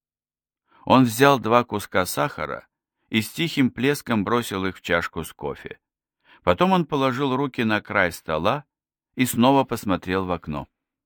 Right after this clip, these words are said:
«Я очень много думал об этом вчера», сказал он, избегая смотреть на Анику.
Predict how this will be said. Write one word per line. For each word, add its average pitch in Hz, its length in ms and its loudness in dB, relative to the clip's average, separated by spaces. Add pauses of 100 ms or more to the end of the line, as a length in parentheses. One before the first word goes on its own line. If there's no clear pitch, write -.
(760)
«Я 95 200 6
очень 117 300 6
много 113 400 6
думал 98 400 4
об 92 160 2
этом 90 300 2
вчера», 71 560 -4 (640)
сказал 90 520 2
он, 113 260 4 (320)
избегая 87 680 0
смотреть 85 580 -4
на 85 140 0
Анику. 80 580 -2